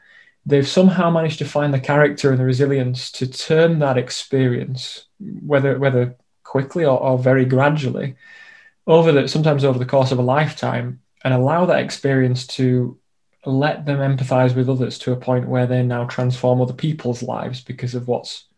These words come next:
what's happened to them. I suppose the question I have because of that is, is when you had that experience in nineteen eighty-four,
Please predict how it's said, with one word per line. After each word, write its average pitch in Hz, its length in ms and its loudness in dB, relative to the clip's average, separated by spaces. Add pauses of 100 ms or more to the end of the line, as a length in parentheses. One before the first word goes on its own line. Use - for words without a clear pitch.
(160)
what's - 160 -12
happened 123 360 -4
to 120 100 -10
them. 120 280 -6 (1900)
I - 40 -2
suppose 220 260 6
the - 80 -4
question 196 360 2
I 165 40 2
have 185 300 2
because 180 340 0
of 135 100 0
that 123 200 2
is, 127 180 -6
is 147 220 -2
when 185 600 8
you 156 260 -2
had 151 360 -2
that 120 160 2
experience 127 640 -2
in 131 120 2
nineteen 120 360 -4
eighty-four, - 720 -10